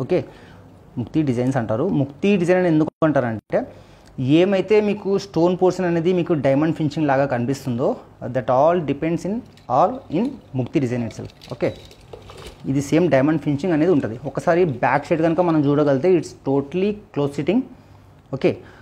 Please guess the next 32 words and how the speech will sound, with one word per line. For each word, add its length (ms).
క్లోజ్ 200
సిట్టింగ్ 220
ఉంటుంది, 220
ఎటువంటి 580
ఇబ్బంది 380
ఉండదు. 240
లైట్ 240
వెయిట్ 180
అది 120
ఇది 100
అని 120
చెప్పేసి 240
మీరు 160
కావాలంటే 320
రఫ్గా 280
కూడా 160
యూజ్ 160
చేసినా 200
కూడా 100
ఎటువంటి 260
ఏం 140
ప్రాబ్లం 320
ఏమి 160
ఉండదు. 200
ఇంకోటి 240
వచ్చేసి 320
ఈ 20
పీస్ 240
అనేది 320
మీకు 240
డ్యూరబిలిటీ 560
అనేది 240